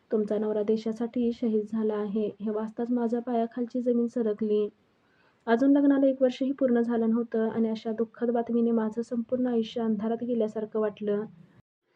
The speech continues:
त्या क्षणी कोणाच्या आधारावर आणि कोणाच्या नावावर पुढचं जीवन जगायचं हा प्रश्न माझ्या मनात सतत घोळत होता. डोळ्यात अश्रू होते, बोलायला शब्दही नव्हते. दोन दिवसांनी त्यांच्या पार्थिवाचं गावात आगमन झालं. घरासमोर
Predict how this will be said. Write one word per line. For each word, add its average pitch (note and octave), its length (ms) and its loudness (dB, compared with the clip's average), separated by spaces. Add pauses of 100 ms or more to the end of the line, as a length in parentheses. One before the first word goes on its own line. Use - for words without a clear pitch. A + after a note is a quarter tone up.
(180)
त्या A3 140 2
क्षणी A#3+ 380 2
कोणाच्या A#3 480 0
आधारावर G#3 520 -2
आणि A3+ 180 0
कोणाच्या A3+ 420 -2
नावावर A3 520 0
पुढचं A3 380 -4
जीवन A3+ 440 -2
जगायचं G#3+ 600 -2
हा G3+ 160 -6
प्रश्न A#3 380 -2
माझ्या A3+ 340 -2
मनात A3+ 200 0
सतत A#3 300 -4
घोळत A3+ 340 -4
होता. G#3+ 260 -4
डोळ्यात G#3+ 340 -2
अश्रू A3 320 -4
होते, A3 300 -2
बोलायला A3 420 0
शब्दही A#3 420 -4
नव्हते. G#3+ 500 0 (600)
दोन C4+ 220 8
दिवसांनी C#4 320 4
त्यांच्या B3+ 260 4
पार्थिवाचं A#3+ 560 0
गावात A3 300 0
आगमन A3+ 300 0
झालं. A3 280 -2
घरासमोर G#3+ 460 -4